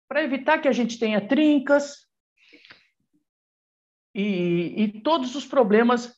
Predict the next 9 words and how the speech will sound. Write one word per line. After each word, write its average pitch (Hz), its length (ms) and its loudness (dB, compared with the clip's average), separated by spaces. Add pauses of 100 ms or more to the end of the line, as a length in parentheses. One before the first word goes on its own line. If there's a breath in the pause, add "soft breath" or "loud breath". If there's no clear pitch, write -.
é, 160 760 0
que 226 120 -6
podem 214 460 -2
advir 233 600 -2 (560)
de 170 200 -10
uma 226 180 -2
questão 214 760 0 (140)
de, 185 760 0 (340 soft breath)
é, 151 560 -4